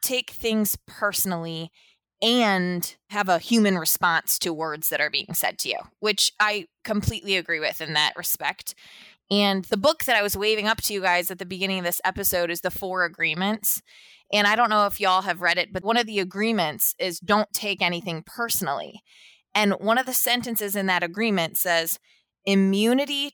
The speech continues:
to poison in the middle of hell is the gift of this agreement." And that to me is, you're untouchable, to your point, Erica. You can say anything you want to me,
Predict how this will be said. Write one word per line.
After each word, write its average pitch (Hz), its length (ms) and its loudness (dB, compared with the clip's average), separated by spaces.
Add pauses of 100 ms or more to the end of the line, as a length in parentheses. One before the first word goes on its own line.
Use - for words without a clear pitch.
to 190 180 -2
poison 233 720 -2
in 185 180 0
the 175 80 0
middle 202 400 -2
of 175 140 -2
hell 156 500 0 (180)
is 180 200 -2
the 185 80 -2
gift - 640 -4 (120)
of 185 140 0
this 175 220 -4
agreement." 160 520 -6 (880)
And 196 180 6
that 220 260 2
to - 120 4
me 208 380 0
is, 180 580 0
you're 202 200 4
untouchable, 175 720 -2 (180)
to 202 100 0
your 175 200 2
point, 139 300 -2
Erica. 143 520 -2
You 220 140 -8
can 214 160 0
say 196 220 2
anything 254 400 0
you 240 100 2
want 202 260 2
to 214 80 -2
me, 196 400 -2